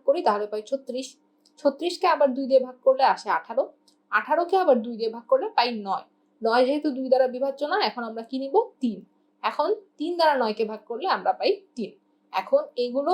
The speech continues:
হচ্ছে আমার মৌলিক গুণনীয়ক, তাই না? দুই কয়টা? চারটা, তাই না? আর তিন হচ্ছে দুইটা। এখন আসো আমরা দুইশো চল্লিশের ক্ষেত্রে মৌলিক গুণনীয়ক বের করি। প্রথমে দেখো দুইশো চল্লিশকে দুই দ্বারা ভাগ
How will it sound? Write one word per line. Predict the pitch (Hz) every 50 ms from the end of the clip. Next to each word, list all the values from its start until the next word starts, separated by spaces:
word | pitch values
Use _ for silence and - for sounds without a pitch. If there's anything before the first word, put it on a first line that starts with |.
| 359
হচ্ছে | 277 226 - - - 247
আমার | 202 190 208 294 381 - - 233
মৌলিক | 220 214 208 196 202 202 -
গুণনীয়ক, | 202 185 185 180 175 180 180 -
তাই | - 202 202
না? | 220 285 - - _ _ 254 220 196 208
দুই | 220 226 254 302 415 - _ _ _ _ _ -
কয়টা? | - 214 208 208 294 415 523 - _ -
চারটা, | 262 233 214 202 - - - - - -
তাই | - 226 226
না? | 269 427 - _ _ -
আর | - 202 - -
তিন | 240 214 202 208
হচ্ছে | 220 214 - 330 403 349
দুইটা। | 233 214 196 185 - - - - _ _ _ _ _ _ -
এখন | 233 214 - - 330 339
আসো | 285 233 - 247
আমরা | 208 196 208 269 302 240
দুইশো | 240 240 - 294 294
চল্লিশের | 294 311 311 294 285 294 294 311 302
ক্ষেত্রে | - 302 - 370 392
মৌলিক | 370 285 240 220 220 208 196
গুণনীয়ক | 220 208 208 202 208 247 294 247 196
বের | 196 175 -
করি। | - - 175 - - _ _ _ _
প্রথমে | - 262 269 311 349 339 269
দেখো | - 262 302 320
দুইশো | 247 233 226 254
চল্লিশকে | 254 262 247 233 254 269 - - 359 277 233
দুই | 233 220
দ্বারা | 220 226 226 220 220
ভাগ | 220 226